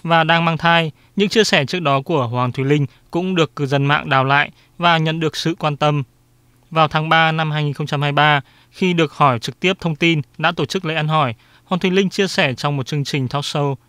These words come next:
rằng: "Thật ra những gì cần chia sẻ em đã nói ở M V gần đây nhất rồi. Những người đang yêu âm nhạc của mình, những người theo dõi mình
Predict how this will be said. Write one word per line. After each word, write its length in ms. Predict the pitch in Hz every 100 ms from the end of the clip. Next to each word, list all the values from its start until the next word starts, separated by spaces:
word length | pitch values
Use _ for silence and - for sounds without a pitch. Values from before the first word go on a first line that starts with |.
| _
rằng: 320 | 135 143 139 123 _ _ _ _ _ _
"Thật 100 | 214
ra 220 | 202 208
những 240 | 196 202 208
gì 180 | 196 160
cần 180 | 160
chia 140 | 147 170
sẻ 320 | 185 156 117
em 140 | 135 143
đã 100 | 147
nói 280 | 139 135 170
ở 220 | 143 117 139
M 60 | 139
V 60 | 147 139
gần 200 | 135 131
đây 140 | 139
nhất 180 | 147 185
rồi. 260 | 156 139 127 - - -
Những 160 | 202 214
người 160 | 202 170
đang 160 | 170
yêu 120 | 175
âm 100 | 175
nhạc 160 | 170 151
của 180 | - 139
mình, 260 | 143 143 131 _
những 160 | 170 185
người 120 | 180
theo 160 | 165 160
dõi 220 | 156 180
mình 200 | 180